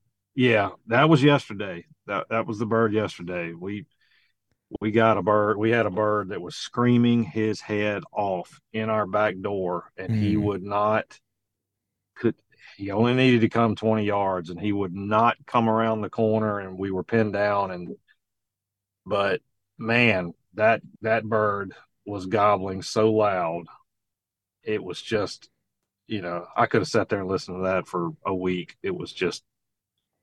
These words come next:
Speaker 1: it's so visceral when they get that close and they're, they're lighting it up like that. It is, if you don't enjoy that,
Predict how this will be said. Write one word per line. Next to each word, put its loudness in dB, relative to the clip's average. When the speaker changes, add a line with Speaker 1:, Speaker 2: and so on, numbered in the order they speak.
Speaker 1:
it's -2
so 6
visceral 4
when 0
they 0
get 4
that 2
close 4
and -10
they're, -4
they're 6
lighting 6
it -2
up 0
like 0
that. -2
It -4
is, -6
if -10
you 6
don't 10
enjoy 6
that, 0